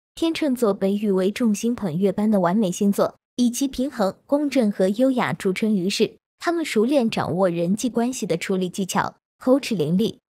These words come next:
善于表达自我，又能倾听他人的心声，注重美感和和谐，能够为周围营造一种轻盈优雅的氛围。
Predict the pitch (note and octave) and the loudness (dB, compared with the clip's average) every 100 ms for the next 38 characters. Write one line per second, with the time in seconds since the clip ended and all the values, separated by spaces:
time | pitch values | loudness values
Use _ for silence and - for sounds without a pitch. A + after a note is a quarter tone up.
0 | _ - F4 C#4+ C4+ B3 E3 D#3+ E3+ F#3+ | _ 0 2 4 2 2 2 2 -2 0
1 | A#3 E3+ - - _ _ E4 D4+ A#3 B3+ | 2 2 0 -4 _ _ 2 4 4 2
2 | - C#4+ C#4+ C4+ C4 C#4 C4 D#3+ F#3 - | 0 0 0 -2 -2 -4 -2 0 0 2
3 | G#3+ A3+ A3+ A3+ _ _ - D#4 C4+ B3+ | 0 2 0 -2 _ _ 4 4 6 2
4 | F3+ F#3 G3 D#3+ D#3+ D#3+ C#3+ D3 - C#3+ | 4 4 4 2 2 -2 0 0 2 2
5 | - _ _ - A#3+ C4 D4+ B3 A#3+ A#3 | 0 _ _ -4 -2 2 2 4 2 2
6 | A#3 C4+ A#3 G3+ G3+ G3 C#4+ C4 A3 G#3+ | 2 2 4 2 0 0 0 -2 -2 -2
7 | F3+ B2+ - A#3 A#3 F#3 A3 B3+ A3+ - | -2 -4 -2 -2 0 0 0 0 -2 -4
8 | D#3+ G3 G#3 E3 F3 | -2 2 2 2 0